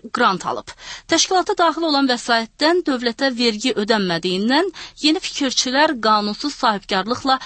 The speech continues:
məşğul olmaqda ittiham olunurdu. Vəkillər isə hələ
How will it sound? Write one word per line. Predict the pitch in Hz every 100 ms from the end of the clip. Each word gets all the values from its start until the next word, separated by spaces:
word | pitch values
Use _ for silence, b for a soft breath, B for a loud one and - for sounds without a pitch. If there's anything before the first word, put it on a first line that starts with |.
| B -
məşğul | 220 - - 262
olmaqda | 254 220 - 226 -
ittiham | - 254 269 226
olunurdu. | 175 156 156 - 151 _ _
Vəkillər | 311 339 359 403
isə | - 359
hələ | 302 330